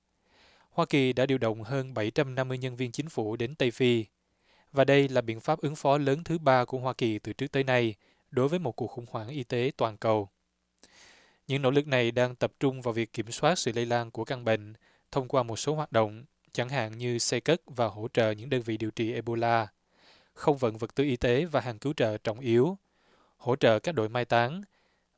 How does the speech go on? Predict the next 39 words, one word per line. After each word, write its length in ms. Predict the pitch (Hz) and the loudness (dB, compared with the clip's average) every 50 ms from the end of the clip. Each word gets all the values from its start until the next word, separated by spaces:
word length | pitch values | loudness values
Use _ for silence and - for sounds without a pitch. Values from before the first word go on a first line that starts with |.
| - 131 | -4 2
và 220 | 131 131 123 120 | 4 4 4 4
nâng 220 | 117 117 131 135 131 | 2 0 -2 -2 -2
số 140 | - - 185 | -4 -2 0
lượng 220 | 160 123 113 110 | 0 0 0 0
phòng 200 | - 139 123 107 | -2 -4 -4 -4
thí 120 | - 151 | -4 -6
nghiệm 340 | 165 156 127 113 107 110 120 | -4 -2 -2 -2 -4 -6 -10
để 160 | 117 104 107 | -8 -8 -6
tăng 220 | - - 139 127 117 | -4 -2 -4 -2 0
gấp 200 | 131 160 - - | -2 -2 0 0
đôi 240 | 147 135 135 127 123 | 2 4 4 4 2
năng 140 | 127 127 | 0 -2
lực 180 | 123 113 107 - | -4 -4 -4 -4
xét 160 | - 170 170 | -4 -4 -4
nghiệm 240 | 160 127 110 104 104 | -2 -4 -6 -8 -6
tiêu 180 | - - 120 117 | -4 -2 -2 -2
bản. 360 | 117 110 107 104 107 143 175 - _ _ _ _ _ _ _ _ _ _ - - - - - - _ _ _ _ _ _ _ | -2 -4 -4 -4 -8 -12 -16 -18 _ _ _ _ _ _ _ _ _ _ -20 -20 -20 -20 -20 -20 _ _ _ _ _ _ _
Dù 120 | - 151 139 | 2 2 2
những 160 | 123 131 156 | 2 0 -2
hành 160 | 160 160 131 | -2 -2 0
động 160 | 123 117 120 | -2 -2 0
này 240 | 127 131 123 120 117 | 0 2 2 2 0
là 160 | 113 117 110 | 0 -2 -4
thiết 200 | - - 147 165 | -2 -4 -4 -2
yếu, 380 | - 147 123 127 139 180 214 - _ _ _ _ _ _ _ _ - | 2 4 6 6 6 4 2 -2 _ _ _ _ _ _ _ _ -2
các 120 | - 180 | 0 0
chuyên 140 | - 160 139 | 2 2 2
gia 100 | 147 156 | 2 2
y 100 | 147 123 | 2 2
tế 240 | - 131 127 139 180 | 2 2 2 2 2
thừa 160 | - 151 131 | 0 -2 -4
nhận 200 | 117 113 107 110 | -4 -4 -2 2
rằng 300 | 117 120 117 110 107 101 - _ _ _ _ _ _ | 4 4 4 4 0 -12 -18 _ _ _ _ _ _
phá 200 | - 131 131 170 | 2 4 4 4
vỡ 200 | 151 135 117 113 | 4 2 0 2
chu 140 | - 151 131 | 2 0 0
kỳ 180 | - 127 117 | 2 0 0
lây 140 | 110 117 120 | 2 0 -2
truyền 260 | - - 120 117 113 | 0 2 2 2 2